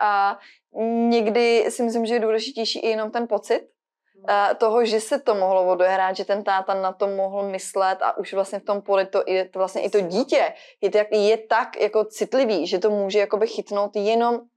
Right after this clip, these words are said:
Speaker 1: přesně do myšlenku.
Speaker 2: Ano, je to
Speaker 1: Jo,
Speaker 2: tak.
Speaker 1: jenom to pomyšlení a vlastně už, už ten přenos je tak rychlej, že to může vlastně i tohleto dítě jakoby ovlivnit.
Speaker 2: Hmm, a to si myslím, proto by měla být prevence v těch školách, aby opravdu věděli, „Tady ti nikdo nesahá, tady ti nikdo nesahá, nesmí nikdo.“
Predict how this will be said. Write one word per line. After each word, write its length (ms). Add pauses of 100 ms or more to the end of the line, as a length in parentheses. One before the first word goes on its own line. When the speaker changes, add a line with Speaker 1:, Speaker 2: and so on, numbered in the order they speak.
Speaker 1:
přesně 340
do 80
myšlenku. 520
Speaker 2:
Ano, 140
je 120
to 120
Speaker 1:
Jo, 100
Speaker 2:
tak. 40
Speaker 1:
jenom 200
to 120
pomyšlení 880 (260)
a 80
vlastně 260
už, 340
už 160
ten 180
přenos 360
je 60
tak 140
rychlej, 340
že 100
to 100
může 320
vlastně 320
i 40
tohleto 340
dítě 260
jakoby 280
ovlivnit. 460 (240)
Speaker 2:
Hmm, 220
a 40
to 80
si 140
myslím, 260
proto 280 (260)
by 100
měla 200
být 140
prevence 360
v 60
těch 140
školách, 420
aby 200 (220)
opravdu 320
věděli, 400 (280)
„Tady 200
ti 60
nikdo 200
nesahá, 420
tady 180
ti 120
nikdo 180
nesahá, 500
nesmí 320
nikdo.“ 260